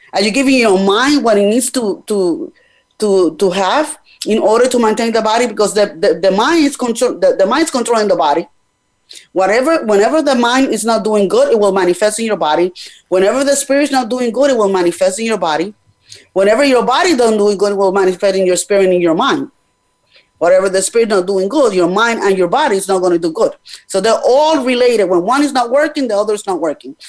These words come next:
So what are you doing to make sure that you're keeping all this thing together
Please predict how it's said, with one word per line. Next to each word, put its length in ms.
So 140
what 240
are 20
you 160
doing 380
to 160
make 260
sure 220
that 120
you're 100
keeping 340
all 280
this 160
thing 240
together 480